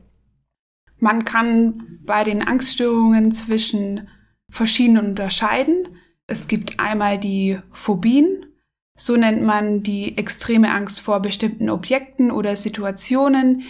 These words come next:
die für andere aber völlig harmlos sind. Darunter fällt zum Beispiel die Erythrophobie, also die Angst vor dem Erröten,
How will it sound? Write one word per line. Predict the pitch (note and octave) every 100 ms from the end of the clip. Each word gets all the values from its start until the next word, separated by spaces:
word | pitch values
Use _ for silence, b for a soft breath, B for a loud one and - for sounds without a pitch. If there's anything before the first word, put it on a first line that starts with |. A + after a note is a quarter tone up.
| B B
die | A#3+ A#3+ B3
für | - A3
andere | - C4 C4+ A#3
aber | A3 A3
völlig | A3 A3+ A3+ A3+ - -
harmlos | G#3 G#3 F#3+ F#3 -
sind. | F#3 F#3 - - _ _ _ _ _
Darunter | - G#3 A3 G#3+ G#3 G3+
fällt | G3 - G#3 G#3+
zum | G#3+
Beispiel | G3+ G3 G3+ - G#3 G3+
die | G3 G3+ G3 G3+ B B B
Erythrophobie, | A3+ A#3 B3 - B3 A3+ A#3+ A3 B3 B3+ C4 C4+ B B
also | B G#3 G3
die | G3+
Angst | - G#3 G#3+
vor | - G#3
dem | G#3
Erröten, | G3+ F#3+ A#3 C4+ C#4 C4 C4 C4+